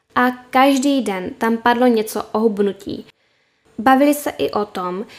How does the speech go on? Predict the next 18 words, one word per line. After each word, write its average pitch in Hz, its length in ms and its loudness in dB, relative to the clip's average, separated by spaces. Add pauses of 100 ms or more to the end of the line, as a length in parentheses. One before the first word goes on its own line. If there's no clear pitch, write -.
(240)
že 254 160 -2
si 277 180 -6
jedna 269 400 2
z - 80 -10
učitelek 262 560 -4
Brooke 190 480 -4 (240)
všimla 285 480 0
jejího 220 500 0
úbytku 208 540 -4
na 185 160 -6
váze 190 500 -6 (400)
a 214 100 2
ptala 233 400 0
se 220 200 -8
jí, 185 240 -6
kolik 285 480 -2 (120)
kilo 202 320 -2
zhubla. 202 600 -6